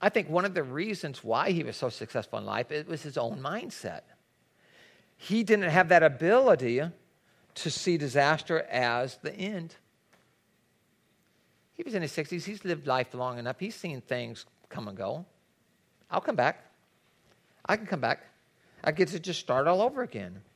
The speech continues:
It's a, you know, he turned it into a positive, even though everything looked like it's negative.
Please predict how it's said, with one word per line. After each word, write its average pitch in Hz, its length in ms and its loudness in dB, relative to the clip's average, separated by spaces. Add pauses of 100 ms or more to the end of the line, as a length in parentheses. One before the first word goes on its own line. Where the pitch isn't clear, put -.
(180)
It's 135 180 -6
a, 170 120 -4
you 160 80 -6
know, 139 140 2 (140)
he 208 100 0
turned 202 260 2
it 170 180 0
into 165 260 -2
a 143 40 6
positive, 131 960 -2 (380)
even 202 320 2
though 165 380 8 (680)
everything 202 580 2
looked 165 480 2
like 139 220 2
it's 139 140 -2
negative. 117 480 -4